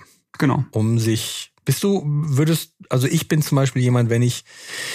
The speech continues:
Speaker 2: eine Tour plane, also angenommen, ich bin jetzt im Urlaub und
Speaker 1: Mhm.
Speaker 2: möchte einen Single Trail, den ich irgendwo im Internet gefunden habe, möchte den fahren,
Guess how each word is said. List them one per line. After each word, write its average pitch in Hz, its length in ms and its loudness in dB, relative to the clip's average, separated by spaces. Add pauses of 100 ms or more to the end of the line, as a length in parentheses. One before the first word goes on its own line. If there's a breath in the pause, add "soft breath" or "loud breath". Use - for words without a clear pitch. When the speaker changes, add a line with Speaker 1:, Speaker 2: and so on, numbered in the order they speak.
(300 loud breath)
Speaker 2:
eine 107 220 0
Tour 202 500 0
plane, 117 540 2
also 98 160 0
angenommen, 107 400 2
ich - 140 -8
bin 104 100 0
jetzt - 400 -4 (160)
im 107 180 2
Urlaub 101 680 2
und 98 220 -2 (220)
Speaker 1:
Mhm. - 100 4
Speaker 2:
möchte 113 580 2
einen 107 1120 0
Single 123 340 0
Trail, 113 260 0
den 110 160 0
ich 107 140 -2
irgendwo 107 540 -2
im 110 120 -2
Internet 107 380 -2
gefunden 117 340 -2
habe, 107 120 0
möchte 113 280 0
den 104 160 2
fahren, 120 480 2